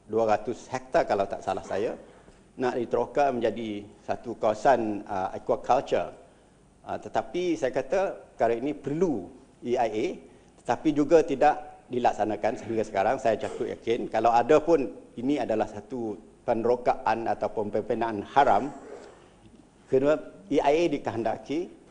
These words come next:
tetapi belum dibuat dan saya ingat, um, selalu dibangkit pada ketika itu, sekarang dah hilang cerita itu.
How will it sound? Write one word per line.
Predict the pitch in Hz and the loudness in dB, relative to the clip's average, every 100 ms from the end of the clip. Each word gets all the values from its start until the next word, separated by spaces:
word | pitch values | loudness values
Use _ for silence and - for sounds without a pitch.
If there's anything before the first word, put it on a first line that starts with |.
| - | -10
tetapi | 113 120 - 131 | -4 -4 -4 -8
belum | 104 139 202 160 | -2 6 8 8
dibuat | 117 104 113 180 - - - _ _ - | 2 0 0 0 -2 -20 -20 _ _ -4
dan | 123 | -2
saya | 120 123 123 | 0 0 0
ingat, | 139 139 - - - _ _ _ 107 | -2 -6 -10 -20 -20 _ _ _ -4
um, | 104 107 104 101 101 - | -2 0 -2 -4 -6 -10
selalu | - 135 156 156 113 | 2 4 6 4 2
dibangkit | 107 - 135 | -2 0 -2
pada | 120 107 | 0 -2
ketika | 110 - 104 | -4 -4 -4
itu, | 101 139 | -4 -6
sekarang | 117 120 107 | -4 -2 0
dah | 104 - - - | -2 -4 -14 -8
hilang | 131 135 101 | 2 2 2
cerita | 101 95 104 | -6 -8 -8
itu. | 131 | -8